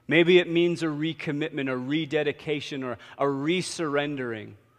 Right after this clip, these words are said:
a fresh sense of, "I need to just surrender again to the Lord and commit myself to obedience."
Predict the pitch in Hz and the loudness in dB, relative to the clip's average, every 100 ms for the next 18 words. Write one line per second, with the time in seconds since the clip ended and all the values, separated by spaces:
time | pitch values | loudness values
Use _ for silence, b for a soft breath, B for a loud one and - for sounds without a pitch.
0 | b - - - 190 - - 175 147 131 | b -8 -6 4 6 6 2 0 0 -2
1 | 127 156 170 160 156 135 143 - 143 135 | 2 4 6 2 0 -4 -6 -4 -4 2
2 | 139 147 139 123 - 123 123 131 123 113 | 2 2 0 -2 -2 -6 -2 -2 -2 -8
3 | - 123 117 110 120 113 104 B B 127 | -8 -8 -6 -2 -2 -2 -4 B B -6
4 | - 127 127 139 143 123 - 131 123 - | -2 0 0 0 0 -2 -2 -6 -6 -8
5 | 131 113 107 117 113 110 - - - | -6 -6 -6 -10 -10 -12 -14 -18 -20